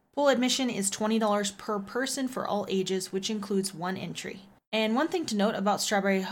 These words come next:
Park Hot Springs is that they're pretty old school. They like to keep it very rustic and very untouched, so they only accept cash or checks for payment. No credit cards are accepted, and no pets are allowed on site. Lighting is also limited at night to maintain the natural atmosphere, so you want to use caution after dark.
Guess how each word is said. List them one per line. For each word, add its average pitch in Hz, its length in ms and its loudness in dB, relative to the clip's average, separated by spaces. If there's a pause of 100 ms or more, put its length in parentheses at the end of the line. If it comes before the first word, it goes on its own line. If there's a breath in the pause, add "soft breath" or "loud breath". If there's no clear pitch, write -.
(120)
Park 190 240 0
Hot - 200 -4
Springs 185 320 -2
is 196 180 -2
that 196 140 0
they're 214 120 -2
pretty 302 200 -2
old 196 380 2
school. 175 600 -2
They 196 120 0
like 196 220 2
to 247 80 -2
keep 208 180 -2
it 190 60 -4
very 214 320 2
rustic 196 720 2
and 185 100 -4
very 180 200 -2
untouched, 190 680 -2
so 190 280 4
they 190 160 0
only 233 240 -2
accept 226 440 -6
cash 185 400 -4
or 190 140 -4
checks 170 460 -2
for 190 160 -6
payment. 160 520 -8 (320 loud breath)
No 202 180 4
credit 214 280 4
cards 185 260 -2
are 185 80 0
accepted, 151 540 -6 (360 loud breath)
and 196 180 6
no 202 160 10
pets 202 300 2
are 180 160 2
allowed 160 280 0
on - 180 -6
site. - 300 -8 (120)
Lighting 254 300 2
is 226 120 0
also 226 360 2
limited 208 400 0
at 175 160 -4
night 226 300 0
to - 180 -2
maintain 190 420 2
the 185 80 0
natural 170 460 -4
atmosphere, 208 600 0
so 196 260 -2
you 180 180 -4
want 180 140 -6
to 175 80 -4
use 170 160 -6
caution 165 500 -4
after 104 300 -8
dark. - 380 -6